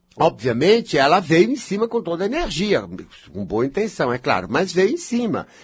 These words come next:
foi incorporando coisa em mim, foi incorporando, e eu fui me submetendo. E o meu <clears throat> sistema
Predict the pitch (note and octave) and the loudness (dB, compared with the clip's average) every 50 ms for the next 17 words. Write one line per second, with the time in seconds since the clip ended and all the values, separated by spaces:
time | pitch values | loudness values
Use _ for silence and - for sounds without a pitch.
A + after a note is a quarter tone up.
0 | - - _ - C3+ D3 F#3 F3+ - A#3+ - - - - E3 - B3 A3 A3 A#3+ | -20 -20 _ -4 0 0 0 2 2 0 0 0 0 0 0 2 4 4 4 4
1 | A#3 C#4 - A#3+ A#3+ B3+ A#3 C#4 F#4 G4 E4+ G3 F#3 G#3+ A#3 G3+ C3+ - - _ | 2 0 2 4 4 4 4 0 -2 0 2 0 0 0 0 -2 -4 -6 -10 _
2 | _ _ _ _ _ _ _ _ _ - C#3 D#3+ F#3 F#3 A#3 C4 C4+ - C#4+ C4+ | _ _ _ _ _ _ _ _ _ -4 -2 -2 0 2 2 0 2 2 0 2
3 | G3 E3 D#3+ D3 D#3 - _ A#3 C#4 D#4+ E4 D4+ E3+ G#2+ - - _ _ _ _ | 2 0 -2 -4 -10 -14 _ 0 2 4 4 4 4 2 -2 -8 _ _ _ _
4 | _ _ _ - C#3+ C3+ B2+ - A#2+ A2 A#2+ B2+ - F#3 D#3+ G#3 G3 A#3 C4+ C4 | _ _ _ 0 0 0 0 0 -6 -8 -8 -8 -12 -8 -6 -2 -2 -2 -2 0
5 | - F#3+ E3+ E3 D3+ A#2 - - _ _ _ _ _ _ - - _ _ _ - | 0 2 2 2 0 -2 -6 -12 _ _ _ _ _ _ -20 -20 _ _ _ -2
6 | A#3 C4+ D4+ C#4+ F#3+ - - _ _ - B3+ D4 D4 C4 F#3+ E3 D#3+ E3+ F3 D3+ | 0 0 2 2 0 -2 -4 _ _ -4 -2 -2 0 2 4 6 8 8 8 6
7 | A#2 - - _ _ _ - - E3 - B2+ B2+ - - D#3 F3 E3+ - - - | 4 -2 -8 _ _ _ -2 -2 -2 -2 -4 -6 -4 0 0 2 2 0 -2 -4
8 | G3 G3+ - - - - - - E3 E3 E3+ E3 C#3+ A#2 F#2+ D2+ C#2+ C#2+ | -4 -4 -4 -6 -10 -4 2 6 6 8 8 6 4 2 0 -2 -6 -10